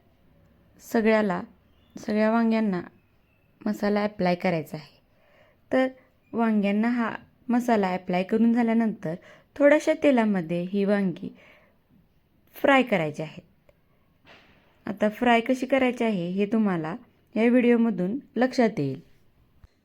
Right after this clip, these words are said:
काश्मीरी मिरची पूडमुळे खूप छान कलर येतो. यामध्ये मी तिखट वापरलेलं नाही. काश्मीरी मिरची फार तिखट नसते, फक्त ती कलर येण्यासाठीच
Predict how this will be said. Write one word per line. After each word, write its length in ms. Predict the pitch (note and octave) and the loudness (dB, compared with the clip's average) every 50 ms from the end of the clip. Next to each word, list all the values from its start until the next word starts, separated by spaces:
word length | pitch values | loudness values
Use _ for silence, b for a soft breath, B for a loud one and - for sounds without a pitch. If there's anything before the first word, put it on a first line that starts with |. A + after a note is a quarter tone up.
| - - - | -16 -12 -8
काश्मीरी 480 | A3 A3 G#3 - - G#3 G#3 G#3+ A#3 | -6 -6 -6 -6 -6 -4 -2 -2 -2
मिरची 340 | A3+ A#3+ C4 C4 - - B3 | 0 -2 -2 -2 -4 -6 -6
पूडमुळे 500 | B3 - B3 A#3+ A#3 B3 B3 A3 F#3+ F#3+ F#3+ - | -4 -2 -2 0 0 0 0 0 -2 -4 -6 -8
खूप 320 | - - D4 - - - - | -8 -8 -8 -8 -8 -6 -2
छान 200 | A#3 G3+ F#3+ F3+ | -2 0 -2 -2
कलर 300 | - F#3+ F3+ E3+ E3 D#3+ | -2 -2 -2 -2 -2 -4
येतो. 300 | D#3 D3+ - - - - - B B B B B B B A3 | -6 -8 -10 -14 -16 -16 -16 B B B B B B B -4
यामध्ये 380 | A3 A#3 B3 B3+ B3+ G#3+ B3 | -2 0 2 2 2 2 2
मी 200 | A#3 A3+ G3+ F#3 F#3 - - | 2 2 2 0 -2 -4 -4
तिखट 300 | A#3+ A3 A3+ A3 G#3+ A3+ | -4 -2 0 -2 -2 0
वापरलेलं 640 | A#3 A#3+ A#3 A#3+ A#3 G#3 A3 A3 A3 A3 A3 A3 A3 | 0 0 0 0 -2 -2 -2 -2 -2 -2 -2 -2 -2
नाही. 340 | A3 G3+ F3+ E3 D3+ D3+ - b b b b b b b b b b _ _ _ - - - - | -2 -2 -2 -4 -6 -8 -10 b b b b b b b b b b _ _ _ -20 -20 -12 -6
काश्मीरी 440 | - A3+ G#3+ A3 - G#3+ A3 A3 A#3 | -2 -2 -2 -2 -2 -2 0 0 2
मिरची 460 | A#3+ C4 C4 B3+ - - G3 F#3 F#3+ - - - | 2 2 0 0 -2 -6 -6 -6 -6 -8 -10 -6
फार 220 | - G#3+ G3+ G#3+ G#3+ - | -2 -2 -2 -2 -2 -4
तिखट 280 | A#3 - G3+ F#3+ G3 | -2 -2 -2 -2 0
नसते, 440 | G3+ G3+ G3 - - - - - - - b b b b b b b - | -2 -4 -4 -6 -10 -16 -16 -16 -16 -16 b b b b b b b -4
फक्त 260 | C4 C4 C4 - D4 C#4+ C#4+ C4 | -4 -2 0 2 2 2 2 0
ती 60 | A3+ | -4
कलर 320 | A3+ A3+ A#3+ A#3 A3+ A#3 A#3+ | -2 0 0 2 2 2 0
येण्यासाठीच 680 | A#3+ A#3 A#3 A3+ A3+ A3+ A3+ - - D#3 F3+ A#3 - | 0 0 0 -2 -2 -4 -6 -6 -6 -8 -8 -8 -10